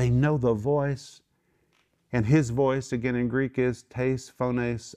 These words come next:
auto. They know the voice of him. It has a definite article. They know the voice. They know the voice of their own shepherd. And verse five says, "A stranger they will not follow." The word "stranger," the Greek word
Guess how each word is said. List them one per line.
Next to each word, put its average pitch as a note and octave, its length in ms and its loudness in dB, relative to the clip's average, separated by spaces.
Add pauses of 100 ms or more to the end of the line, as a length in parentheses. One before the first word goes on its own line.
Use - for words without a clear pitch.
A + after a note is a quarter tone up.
auto. C3 340 -2
They C3 200 0
know C3+ 180 -2
the C3 160 0
voice B2+ 380 -2
of B2 120 0
him. C3+ 220 -2
It B2+ 100 -2
has A#2+ 220 -2
a A2 140 0
definite B2+ 440 -2
article. A#2+ 380 -2
They C3 160 0
know C#3 200 4
the B2 240 4
voice. B2 560 0 (380)
They C#3+ 320 2
know D3+ 240 2
the C3+ 260 2
voice A#2 1120 -4 (680)
of G#2 220 0
their D#2+ 220 -4 (120)
own F#2+ 480 -6 (320)
shepherd. F2+ 680 -6 (460)
And F2 140 -4
verse E2+ 240 -6
five B2+ 320 -6
says, F#2+ 360 -6
"A D#2+ 140 -10
stranger G2 1000 -4 (1160)
they G2+ 180 -2
will G#2+ 220 -2
not G2+ 240 -6
follow." F#2+ 240 -4
The F#2 80 -6
word E2 200 -6
"stranger," G2 580 -4
the F2+ 100 -4
Greek G2 300 -4
word F#2 260 -2